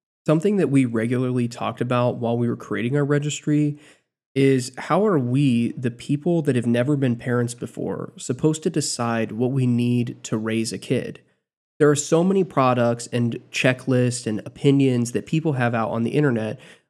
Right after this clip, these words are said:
about what is essential for your baby. And they're products that people claim they saved their life when dealing with a newborn.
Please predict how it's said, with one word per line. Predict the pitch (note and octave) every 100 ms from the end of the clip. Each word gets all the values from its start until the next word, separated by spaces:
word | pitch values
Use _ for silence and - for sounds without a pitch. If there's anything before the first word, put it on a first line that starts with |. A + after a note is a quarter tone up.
| -
about | B2 A#2+ A2+ -
what | A#2 B2 C3+
is | C3+ A#2+
essential | A#2 - A#2 A#2 G#2+ G2+ G#2
for | - A#2+
your | A#2 A2+
baby. | A#2 A#2+ A#2+ - -
And | - B2 B2+
they're | B2
products | - C3 C3 B2
that | - A2 -
people | - C3+ B2+ A#2+
claim | - C#3+ C#3+ C3 A#2+
they | A2
saved | A#2 - B2+ C3+ B2+ C3
their | B2
life | A#2+ A#2+ G2+ -
when | A2+
dealing | A2+ B2+ B2 A#2+
with | A#2
a | A2
newborn. | A#2+ B2 A2 G#2+ A2+